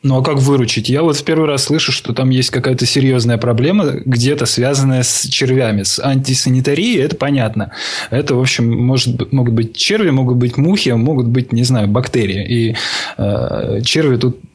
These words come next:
так, сбоку просто. А вообще, насколько серьёзна проблема с, э, этими гельминтами у людей, и насколько много людей в год от этого умирает, и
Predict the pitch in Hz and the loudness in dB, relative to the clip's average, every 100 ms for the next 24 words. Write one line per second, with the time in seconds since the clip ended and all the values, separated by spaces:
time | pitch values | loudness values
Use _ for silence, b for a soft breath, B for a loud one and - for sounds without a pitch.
0 | - 131 107 110 123 - - 92 - 101 | -6 -4 -2 0 0 -2 -4 -4 -4 -6
1 | - 113 107 101 - 92 123 123 - 170 | -4 -2 0 0 0 -2 0 0 0 2
2 | 131 - 143 131 123 - - 135 131 135 | 0 2 0 2 -2 -2 -4 0 2 2
3 | 131 117 107 - 113 110 127 135 113 107 | 2 0 -2 -2 -2 0 0 2 2 0
4 | 110 117 - 104 107 101 127 113 113 107 | -2 -2 -2 0 2 2 0 0 0 0
5 | 110 113 113 127 214 214 135 120 113 117 | 0 0 2 2 2 2 2 2 2 2
6 | 117 120 117 156 190 117 120 117 - 135 | 2 2 2 2 2 2 2 0 0 0
7 | 127 110 135 131 127 120 127 123 123 120 | 0 0 2 2 2 2 0 0 2 2
8 | 117 123 117 113 123 117 113 113 117 160 | 2 0 0 0 0 0 2 2 2 2
9 | 202 143 123 117 | 2 0 0 -2